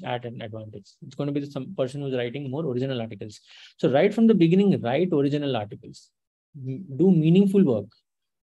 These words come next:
Meaningful work also is going to be cited more and more and more. So you'll have a high citation index and H index and all of that as you go ahead, right? But then to be eligible for a grant,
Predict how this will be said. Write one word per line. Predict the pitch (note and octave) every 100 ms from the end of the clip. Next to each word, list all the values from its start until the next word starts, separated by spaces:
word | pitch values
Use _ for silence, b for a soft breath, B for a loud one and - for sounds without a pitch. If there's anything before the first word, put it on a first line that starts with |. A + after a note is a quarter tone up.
| _
Meaningful | D#3 F#3+ G3+ G#3+
work | G3 G3+ G3+
also | - D#3+ F3 F#3+
is | F3
going | E3 E3+
to |
be | F3
cited | F3 C3 C#3 E3+
more | D3 D3+
and | D3
more | C3+ B2
and | A2+
more. | G#2 G#2 A#2
So | - D3
you'll | C#3+ C#3+
have | C#3
a | B2+
high | B2+ C3
citation | C3 A#2+ B2 B2 C3
index | A#2+ A2+ A2+ -
and | A#2+
H | A#2+ A#2
index | A#2 A2+ A2+
and | B2
all | B2+
of | B2+
that | A#2+ G#2+ - _ _
as | E3 F#3
you | A3+
go | F3+
ahead, | D3+ G#2+ G2+
right? | C3 - _ _ b b b
But | E3
then | G#3+ F#3+ F3+
to | G#3
be | F3+ G3 -
eligible | D3 D3+ F#3 G3+
for | G3 F3+
a |
grant, | D3 A#2 A#2+ F#3+